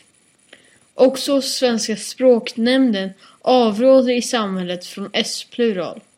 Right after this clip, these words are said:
Svenska Akademiska Ordlistan till trots framhåller Svenska Akademiska Grammatik anno nittonhundranittionio S-plural som ett av alternativen i svenskan.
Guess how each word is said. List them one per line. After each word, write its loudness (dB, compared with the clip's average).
Svenska -2
Akademiska -4
Ordlistan -6
till -2
trots -2
framhåller -4
Svenska -6
Akademiska -8
Grammatik -4
anno -2
nittonhundranittionio -2
S-plural -6
som -6
ett -4
av -6
alternativen -4
i -8
svenskan. -10